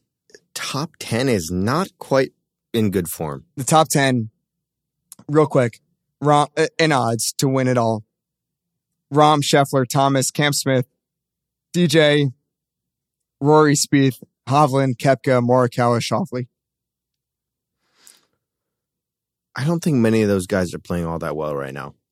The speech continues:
Speaker 1: I think J T had some good moments recently, and then at, uh, the match play, just was all over the place.
Speaker 2: And by the way, this guy's a J T lover boy, so if he's saying he's not playing that well, then he's probably not playing that well.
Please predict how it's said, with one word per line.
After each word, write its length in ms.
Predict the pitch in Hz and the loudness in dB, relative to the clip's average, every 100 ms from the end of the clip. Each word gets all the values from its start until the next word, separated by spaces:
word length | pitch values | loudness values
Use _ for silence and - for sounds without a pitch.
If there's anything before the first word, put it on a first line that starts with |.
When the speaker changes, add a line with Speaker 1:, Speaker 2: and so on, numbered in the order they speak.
| _ _ _ _ 90 | _ _ _ _ -8
Speaker 1:
I 120 | 101 | -6
think 520 | - 107 101 90 - _ _ _ _ _ _ _ | -4 -4 -4 -6 -14 _ _ _ _ _ _ _
J 180 | - 120 | -4 -4
T 680 | 117 131 120 113 110 104 - - | -2 -2 0 0 0 -4 -6 -12
had 480 | - - 101 101 95 | -10 -4 0 0 -2
some 280 | - 107 90 | -4 -4 0
good 180 | 107 | 0
moments 420 | 98 101 135 156 165 | 0 0 -2 -2 -4
recently, 560 | 160 185 165 175 160 | -2 -2 -2 -2 -2
and 160 | 110 107 | -2 0
then 220 | 104 101 | 0 0
at, 180 | 92 - _ _ _ _ _ _ _ _ _ _ | -2 -4 _ _ _ _ _ _ _ _ _ _
uh, 440 | 92 90 87 87 87 | -6 -4 -4 -6 -10
the 720 | 92 90 90 87 87 85 87 - _ _ _ 87 | -12 -8 -6 -6 -6 -6 -10 -14 _ _ _ -8
match 260 | 87 - - | -6 -6 -4
play, 280 | 147 156 170 _ _ | -2 -2 -4 _ _
just 260 | - 90 95 | -12 -10 -8
was 120 | 85 | -6
all 180 | 87 85 | -4 -4
over 160 | 78 | -6
the 60 | 76 | -10
place. 220 | - 71 | -12 -4
Speaker 2:
And 140 | 147 131 | 0 4
by 140 | 135 | 4
the 60 | 123 | 4
way, 140 | 110 | 2
this 140 | 110 | 0
guy's 260 | - 120 151 | 0 0 0
a 80 | 117 | -2
J 240 | 131 131 | 0 0
T 180 | 113 120 | 0 0
lover 280 | 110 113 202 | 2 0 0
boy, 240 | 120 120 113 | 2 2 2
so 300 | - 117 123 | 0 0 -2
if 120 | 127 | 0
he's 240 | 208 120 - | 0 0 0
saying 240 | 117 113 | -2 -2
he's 160 | 113 117 | -2 -2
not 140 | 107 | -2
playing 240 | 123 113 | 0 0
that 160 | 110 117 | 0 2
well, 260 | 117 117 113 | 4 4 2
then 220 | 120 139 | -2 -4
he's 200 | 196 120 | -4 -4
probably 280 | - - 127 | -6 -4 -6
not 160 | - | -6
playing 160 | - 143 | -6 -6
that 120 | 143 | -4
well. 180 | 151 160 | -2 -2